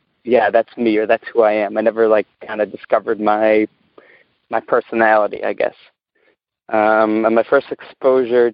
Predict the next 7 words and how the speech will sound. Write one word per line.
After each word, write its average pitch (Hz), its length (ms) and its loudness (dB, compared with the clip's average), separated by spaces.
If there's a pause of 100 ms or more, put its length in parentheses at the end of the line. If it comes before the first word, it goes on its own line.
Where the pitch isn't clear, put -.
(120)
to, 123 540 0 (520)
uh, 113 40 -4
I 107 160 2
guess, 113 180 2 (180)
sexuality, 117 840 0 (240)
I 117 60 -10
remember 117 720 -2